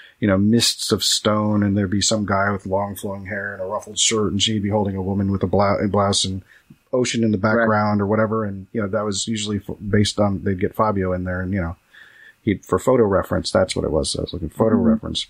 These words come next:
Speaker 1: uh, among other things, yeah. It's also a
Speaker 3: Right,
Speaker 1: great,
Speaker 3: the
Speaker 1: great name, by the way.
Speaker 3: The, the cheesy, uh, the cheesy superstore, uh, supermarket store, uh, trashy novels. That's, you know,
Speaker 1: Hmm.
Speaker 3: and he's on all the covers.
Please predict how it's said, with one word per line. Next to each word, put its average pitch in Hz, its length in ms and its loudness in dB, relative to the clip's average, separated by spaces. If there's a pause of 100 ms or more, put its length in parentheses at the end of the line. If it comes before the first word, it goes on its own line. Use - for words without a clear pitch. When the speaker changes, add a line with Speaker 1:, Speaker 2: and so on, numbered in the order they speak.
(880)
Speaker 1:
uh, 95 200 4
among 101 300 -2
other 85 200 0
things, 87 280 -4
yeah. 87 220 -2 (560)
It's - 100 -10
also 139 240 4
a - 20 4
Speaker 3:
Right, 170 140 4
Speaker 1:
great, 120 120 2
Speaker 3:
the 117 60 0
Speaker 1:
great 113 220 2
name, 107 240 2
by 85 140 0
the 87 80 0
way. 85 160 -2 (1040)
Speaker 3:
The, 135 100 4 (120)
the 135 100 2
cheesy, 135 760 0
uh, 117 460 4
the 107 160 -2
cheesy 123 420 0
superstore, 117 840 2
uh, 107 40 4
supermarket 110 640 2
store, 110 460 2
uh, 107 240 2
trashy 113 420 0
novels. 82 440 -2
That's, 104 360 2
you 92 140 4
know, 80 200 -2 (380)
Speaker 1:
Hmm. 117 320 4
Speaker 3:
and 127 140 -2
he's 143 160 2
on 139 140 4
all 139 120 4
the 131 80 6
covers. 101 540 0